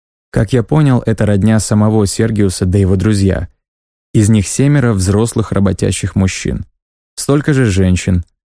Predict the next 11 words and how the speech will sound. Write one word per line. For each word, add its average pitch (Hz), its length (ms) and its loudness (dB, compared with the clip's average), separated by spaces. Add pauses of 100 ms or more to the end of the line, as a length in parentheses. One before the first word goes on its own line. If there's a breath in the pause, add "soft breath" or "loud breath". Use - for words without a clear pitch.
(560)
Трое 147 360 2
стариков, 104 680 -2
которые 151 400 0
маловероятно, 104 880 2
что - 140 -4
смогут 101 400 0
трудиться 101 460 0
на 98 120 2
равных 95 300 0
с - 60 -8
молодёжью, 95 760 0